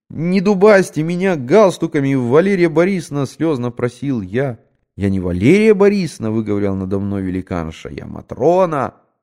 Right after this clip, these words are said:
«Матрёна Борисовна!» взмолился я. «Уберите свои три галстука!» «Я не Матрёна!» укоризненно произнесла великанша.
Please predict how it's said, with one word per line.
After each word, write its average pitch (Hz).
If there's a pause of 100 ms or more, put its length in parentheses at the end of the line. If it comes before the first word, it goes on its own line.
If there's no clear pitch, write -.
(340)
«Матрёна 120
Борисовна!» 117
взмолился 113
я. 147 (420)
«Уберите 196
свои 160
три 151
галстука!» 147 (340)
«Я 110
не 170
Матрёна!» 156 (160)
укоризненно 135
произнесла 135
великанша. 131